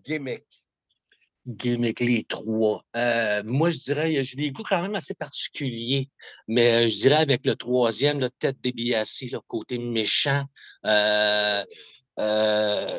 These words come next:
Speaker 2: il, il, je me rappelle encore quand il est allé dans une bijouterie faire sa ceinture, euh, de,
Speaker 1: Le diamant.
Speaker 2: de, ah, hey, c'est-tu vraiment des vrais diamants ou c'est faux ?
Speaker 1: Ben, d'après moi, c'est faux, là, parce que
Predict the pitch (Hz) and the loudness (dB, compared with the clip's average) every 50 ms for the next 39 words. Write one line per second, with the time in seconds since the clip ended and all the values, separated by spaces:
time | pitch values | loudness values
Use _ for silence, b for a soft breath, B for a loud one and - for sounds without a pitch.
0 | - - - 135 127 127 123 120 127 127 120 120 113 101 113 127 123 123 131 131 | -6 -2 0 2 2 2 2 2 2 2 2 2 2 4 4 4 6 6 4 4
1 | - 165 156 151 147 135 123 113 - - 139 135 131 - - 117 113 113 113 - | 4 2 2 2 2 0 -2 -2 0 0 0 2 0 -2 -4 -6 -6 -6 -6 -4
2 | 120 110 107 117 120 113 110 110 101 107 107 104 101 98 98 98 98 95 110 117 | -4 -4 -4 -4 -4 -4 -4 -2 -2 -2 -4 -2 -4 -4 -6 -8 -10 -8 -6 -4
3 | 101 104 107 107 107 - 110 98 101 101 98 - - 110 107 101 - - 98 92 | -4 -4 -4 -6 -10 -10 -10 -8 -8 -8 -8 -8 -4 -2 0 0 2 0 0 2
4 | - - - - 117 104 101 98 92 - - - 120 113 113 110 110 107 101 90 | 2 2 2 0 -2 -6 -8 -8 -4 -4 -2 -2 -2 -2 -2 -2 -4 -4 -4 -2
5 | 95 95 90 92 90 87 95 101 101 95 92 92 90 92 90 90 87 87 87 85 | 0 2 2 2 2 2 0 -2 -2 0 0 -2 -2 -2 -2 -2 -2 -2 -4 -6
6 | 80 - _ - - - - - - 104 107 - - - 123 135 123 95 90 - | -10 -14 _ -20 -20 -20 -20 -16 -14 -14 -14 -14 -10 -4 0 2 4 4 4 4
7 | - - - 95 - _ _ _ _ _ _ _ _ _ _ _ _ - - 131 | 2 0 -4 -8 -14 _ _ _ _ _ _ _ _ _ _ _ _ 2 6 6
8 | 123 127 123 110 110 107 - - - - 135 160 180 - - - - - - 156 | 8 8 6 4 2 -2 -6 -6 -2 0 0 0 0 0 0 0 2 2 2 2
9 | 143 135 139 135 190 220 277 339 349 277 196 147 120 117 127 135 139 156 170 175 | 2 0 2 2 4 4 4 4 2 2 2 0 0 0 -4 -2 2 4 4 4
10 | 165 - 135 165 151 151 160 185 - 285 269 - - - - 120 101 - - - | 2 2 2 2 2 4 4 2 2 2 0 0 -2 -2 -2 -4 -6 -8 -10 -14
11 | - - - 123 139 156 - _ _ _ _ _ _ _ _ _ _ _ _ _ | -14 -10 -6 -6 -6 -6 -6 _ _ _ _ _ _ _ _ _ _ _ _ _
12 | - - 58 57 53 _ - - - - 82 87 92 101 107 104 - - 98 90 | -20 -20 -20 -20 -20 _ -18 -18 -16 -14 -14 -12 -8 -8 -8 -8 -8 -10 -14 -14
13 | 87 - 101 104 123 156 151 147 156 151 156 - _ _ - | -12 -10 -8 -8 -8 -6 -8 -8 -10 -10 -12 -16 _ _ -20